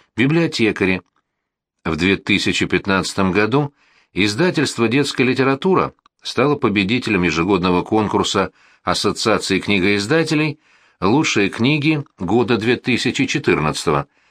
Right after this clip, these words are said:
в номинации «Лучшая книга для детей и юношества» именно за эту серию.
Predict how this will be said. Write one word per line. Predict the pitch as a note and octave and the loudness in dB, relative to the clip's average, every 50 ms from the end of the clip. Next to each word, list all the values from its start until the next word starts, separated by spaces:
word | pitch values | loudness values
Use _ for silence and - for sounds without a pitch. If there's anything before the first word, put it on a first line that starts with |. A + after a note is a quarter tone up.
| _ _ _ _ - | _ _ _ _ -8
в | D#2 D#2 | -4 -2
номинации | E2 E2 F2 E2+ F2 F#2+ G2+ F#2 - - G2 G2 G2 F#2+ - _ _ _ _ - | 0 0 2 2 2 0 0 0 -2 0 0 0 0 0 -4 _ _ _ _ -4
«Лучшая | D#2+ F#2 G2+ F#2 - - F#2 F2 E2 | 0 2 2 2 2 2 0 0 0
книга | - - G2+ A2+ G#2+ A#2 A2+ | 0 0 0 0 2 0 0
для | F#2 D#2+ E2+ | 0 0 0
детей | D2+ E2 D#2+ - - F#2 F#2+ | 0 0 -2 0 0 0 2
и | F#2+ | 2
юношества» | F#2 F2 E2+ E2+ D#2+ - - G2 - - A#2+ C3 C3 - _ _ _ _ _ _ - | 2 0 0 -2 -2 -2 -2 -4 -2 -2 -2 -2 -4 -4 _ _ _ _ _ _ -4
именно | - F2 F2 F2+ F#2 G2 G#2 A2 A#2 C3 C3+ - _ _ _ _ - | 0 0 2 2 2 2 2 2 0 0 -2 -6 _ _ _ _ -8
за | - E2 F2 | -2 0 2
эту | D2+ D2 C#2+ - E2+ E2 | 2 2 2 0 0 -2
серию. | - - D3 C#3+ G#2+ E2+ D2 C2+ | 0 -2 -2 0 0 0 -2 -4